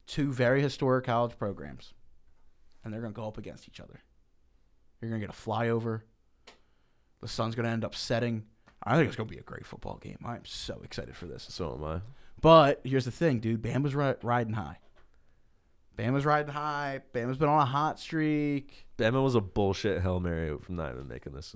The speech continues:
Speaker 2: thing.
Speaker 1: I mean
Speaker 2: Just saying. Granted, do I wanna face Georgia instead? No.
Speaker 1: Yeah.
Speaker 2: You know, but whatever. Um, yeah, as you were saying.
Speaker 1: We
Speaker 2: As
Speaker 1: all,
Speaker 2: you were
Speaker 1: we all
Speaker 2: saying.
Speaker 1: know who you're riding with.
Speaker 2: Yeah, we all know who I'm riding with.
Speaker 1: He's riding with the maize and blue. But, um, I'm ta-, dude.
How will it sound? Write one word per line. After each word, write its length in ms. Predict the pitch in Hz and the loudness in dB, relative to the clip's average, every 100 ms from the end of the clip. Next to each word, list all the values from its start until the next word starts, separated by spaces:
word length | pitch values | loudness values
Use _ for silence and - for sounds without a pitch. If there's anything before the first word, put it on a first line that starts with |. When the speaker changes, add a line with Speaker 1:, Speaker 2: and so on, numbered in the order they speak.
| - | -14
Speaker 2:
thing. 220 | - 69 78 - _ 190 | -10 -10 -12 -20 _ 2
Speaker 1:
I 80 | |
mean 260 | 214 208 208 190 | 6 8 6 4
Speaker 2:
Just 0 | 165 | 0
saying. 100 | - - _ - _ | -8 -14 _ -20 _
Granted, 360 | 131 131 135 110 | 4 6 4 8
do 140 | 123 | 8
I 80 | 113 | 10
wanna 200 | 113 113 | 8 4
face 220 | 113 98 | 4 2
Georgia 360 | 110 101 92 92 | 2 2 2 -2
instead? 380 | 92 - 90 - | -2 0 -2 -4
No. 180 | - 64 - - 131 - | -8 -10 -12 -14 -14 -4
Speaker 1:
Yeah. 200 | 165 120 - - - - | 0 0 -2 -14 -20 -12
Speaker 2:
You 60 | 85 | -8
know, 220 | 73 76 - - | -6 -8 -12 -6
but 380 | 87 80 58 - _ _ _ _ _ _ _ - | -2 0 -2 -10 _ _ _ _ _ _ _ -4
whatever. 480 | 98 78 50 - - _ | -2 -2 -4 -12 -20 _
Um, 600 | 95 95 92 95 92 92 - - _ - _ _ | -2 0 0 -2 -4 -10 -16 -20 _ -20 _ _
yeah, 120 | 120 - | -2 2
as 180 | 139 139 | 2 2
you 60 | |
were 80 | 143 | -2
saying. 260 | - 101 123 | -2 -4 4
Speaker 1:
We 120 | 156 | 10
Speaker 2:
As 40 | 208 | 10
Speaker 1:
all, 100 | 190 | 10
Speaker 2:
you 40 | |
were 40 | 131 | 6
Speaker 1:
we 120 | 190 | 6
all 120 | 208 202 | 8 8
Speaker 2:
saying. 60 | |
Speaker 1:
know 140 | 180 165 | 8 6
who 60 | |
you're 200 | 165 131 | 4 2
riding 340 | 117 98 101 101 | 2 -2 -4 -4
with. 180 | 120 - - | -6 -6 -8
Speaker 2:
Yeah, 120 | - | -4
we 120 | 156 | 0
all 140 | 117 | 0
know 100 | 64 | 0
who 140 | 90 65 | -4 -6
I'm 120 | 58 | -8
riding 240 | 53 50 - | -10 -12 -14
with. 120 | - - | -16 -4
Speaker 1:
He's 180 | 117 123 | -2 2
riding 240 | 123 127 | 4 4
with 100 | 131 | 2
the 60 | 127 | 0
maize 240 | 123 123 | 2 4
and 100 | 127 | 2
blue. 300 | 117 127 104 - - | 2 2 2 -4 4
But, 160 | 147 151 | 8 10
um, 380 | 151 147 147 - _ - - | 8 6 0 -8 _ -18 -8
I'm 100 | 175 | -2
ta-, 200 | - 240 | 0 -2
dude. 360 | - 262 262 | 0 0 0